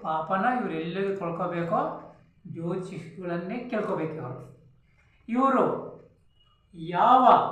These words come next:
ಹೆಣ್ಣು ದೇವರಾಗಿರ್ಬೋದು, ಗಂಡು ದೇವರಾಗಿರ್ಬೋದು, ಇವರೇನೇ ಹಾಮ ಹವನ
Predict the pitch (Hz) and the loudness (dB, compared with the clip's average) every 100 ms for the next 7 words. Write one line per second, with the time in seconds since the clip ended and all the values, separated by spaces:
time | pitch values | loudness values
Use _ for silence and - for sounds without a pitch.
0 | - - - _ _ _ _ _ _ _ | -8 -14 -20 _ _ _ _ _ _ _
1 | _ _ _ _ _ _ _ _ _ _ | _ _ _ _ _ _ _ _ _ _
2 | _ _ _ _ _ _ _ _ _ 170 | _ _ _ _ _ _ _ _ _ -6
3 | 190 214 214 214 202 196 180 175 170 165 | -4 -2 -2 0 2 2 2 0 -4 -4
4 | 170 165 202 - - - - _ _ _ | -4 -4 -4 -8 -12 -18 -20 _ _ _
5 | _ _ _ _ 170 147 160 180 185 180 | _ _ _ _ -16 -10 -6 -4 -4 -4
6 | 170 160 151 143 135 127 - - - - | -2 -2 -2 -4 -8 -12 -12 -12 -14 -16
7 | - - _ _ _ _ _ _ _ _ | -20 -20 _ _ _ _ _ _ _ _
8 | _ _ _ 170 160 160 190 196 190 190 | _ _ _ -12 -8 -6 -4 -4 -4 -6
9 | 175 151 160 175 180 175 165 147 156 170 | -6 -4 -2 -2 -2 -4 -2 -2 -2 -2